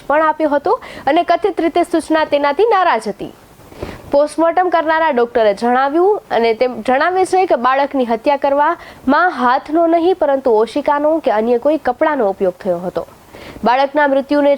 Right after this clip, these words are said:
છત્રીસ કલાક જેટલો સમય થઈ ગયો હતો. બાળકના મૃત્યુના સમાચાર સાંભળીને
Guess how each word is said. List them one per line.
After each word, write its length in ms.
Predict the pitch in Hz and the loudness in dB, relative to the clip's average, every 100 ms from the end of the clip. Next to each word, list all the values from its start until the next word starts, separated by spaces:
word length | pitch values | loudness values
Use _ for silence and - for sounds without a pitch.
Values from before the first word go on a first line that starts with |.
| 262 | 0
છત્રીસ 280 | 226 220 220 | 0 0 0
કલાક 300 | 226 214 262 - | 0 2 0 -2
જેટલો 200 | 294 302 | -2 -2
સમય 280 | 294 302 294 | 0 0 0
થઈ 180 | 277 285 | 0 0
ગયો 240 | 277 277 | 2 2
હતો. 300 | 269 277 294 | 0 0 0
બાળકના 480 | 233 220 220 226 208 | 2 0 0 0 0
મૃત્યુના 440 | 214 214 240 220 | 0 0 -2 -2
સમાચાર 520 | 214 220 214 254 262 | -2 -2 -2 0 0
સાંભળીને 520 | 269 285 262 277 277 | 0 -2 0 0 2